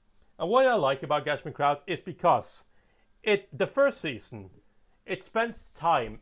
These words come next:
developing, you know, showing us society and a lot of normal societal issues, uh,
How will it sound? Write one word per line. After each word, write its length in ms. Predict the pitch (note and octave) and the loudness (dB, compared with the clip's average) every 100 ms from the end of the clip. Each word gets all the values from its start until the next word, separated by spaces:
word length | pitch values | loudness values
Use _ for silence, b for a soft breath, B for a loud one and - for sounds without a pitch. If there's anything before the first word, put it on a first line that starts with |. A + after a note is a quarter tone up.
| G2+ | -6
developing, 760 | D3 A#2+ D#3+ E3 E3 E3 D#3+ - - - _ - _ - | -4 2 2 2 -2 -4 -4 -10 -16 -20 _ -20 _ -6
you 100 | E3 | 2
know, 320 | D3 C#3+ - | 4 4 -4
showing 440 | - - F#3+ F#3+ F3 | -16 0 2 4 2
us 180 | D#3 - | 0 -4
society 640 | - D3+ - C#3+ B2+ A2 A#2+ | -14 -12 -2 0 0 -4 -8
and 220 | A#2 C3 | -10 -4
a 80 | B2+ | -4
lot 200 | D3+ D#3 | 0 -2
of 80 | D3+ _ _ _ | -4 _ _ _
normal 640 | F#3+ C3+ D3 D#3 D3 D3+ D#3 | -14 -4 0 2 0 -2 -4
societal 580 | - A#2+ C3+ B2+ C3 C3+ | -14 -8 0 0 0 -6
issues, 580 | A#2+ - G2+ F#2+ - - _ _ _ _ _ - - C#3 | -10 -10 -14 -14 -20 -20 _ _ _ _ _ -20 -8 2
uh, 500 | C3 B2+ B2 B2 | 6 8 8 8